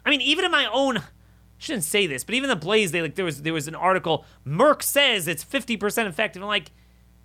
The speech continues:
I mean, it's, it's like saying, you know, Wuhan lab says that, uh, they didn't leak the virus. I mean, what?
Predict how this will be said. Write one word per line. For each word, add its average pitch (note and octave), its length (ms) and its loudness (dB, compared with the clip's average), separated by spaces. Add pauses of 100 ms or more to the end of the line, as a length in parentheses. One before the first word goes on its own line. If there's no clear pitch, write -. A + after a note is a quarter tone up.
(300)
I G#3 60 -8
mean, A3+ 240 -2 (220)
it's, G#3+ 180 -4
it's - 180 -4
like A3+ 140 0
saying, A#3 500 2
you G3+ 140 -10
know, F3+ 340 0 (440)
Wuhan A#3 500 4
lab F#3+ 380 4
says E3 560 2
that, D3+ 340 0
uh, C#3+ 320 0 (500)
they E3+ 120 0
didn't F3+ 260 -2
leak E3+ 220 -2
the D#3+ 100 0
virus. B2+ 500 0
I - 40 -4
mean, D#3 200 -6
what? A#3 440 0